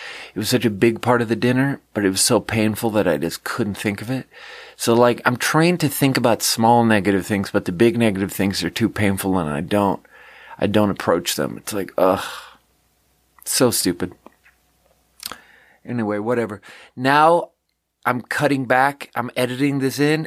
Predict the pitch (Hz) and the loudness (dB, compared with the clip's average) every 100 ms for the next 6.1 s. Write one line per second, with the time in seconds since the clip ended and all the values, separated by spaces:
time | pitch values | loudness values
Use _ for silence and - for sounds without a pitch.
0 | - 110 113 117 127 - - 117 120 113 | -4 0 2 0 -2 -4 0 2 2 0
1 | 104 113 110 117 - 127 120 120 101 - | -2 -2 0 0 0 0 0 -2 -4 0
2 | 123 120 - 110 101 - - - - 104 | 2 2 0 0 -2 -8 -20 -18 -12 -2
3 | 123 117 110 110 107 107 - 110 113 - | 2 2 0 0 -2 -2 2 2 2 -2
4 | - - - 117 113 117 117 113 110 117 | -16 -10 0 2 2 2 4 4 2 -2
5 | 104 101 110 107 107 107 107 107 120 110 | -2 2 2 2 0 0 -2 -4 -2 -2